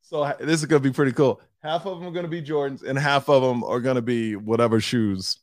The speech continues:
I don't know what they're called, but they're red bottom shoes. I have no idea what those things are called.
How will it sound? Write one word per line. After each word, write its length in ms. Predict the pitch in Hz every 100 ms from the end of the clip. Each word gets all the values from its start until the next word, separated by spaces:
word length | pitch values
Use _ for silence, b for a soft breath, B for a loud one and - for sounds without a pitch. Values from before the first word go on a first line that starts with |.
| _ _ _ _ _ _ _ -
I 80 | 143
don't 100 | 170
know 80 | 165
what 100 | 156
they're 100 | 151
called, 240 | 160 147
but 100 | 131
they're 120 | 120
red 240 | 117 127 117
bottom 280 | 120 120 117
shoes. 440 | 135 139 127 - _ _ _ _ _ _ _ -
I 120 | 127
have 100 | 123
no 240 | 117 120
idea 260 | 117 113 113
what 140 | 110
those 180 | 113 107
things 220 | 117 107
are 40 | 104
called. 260 | 113 113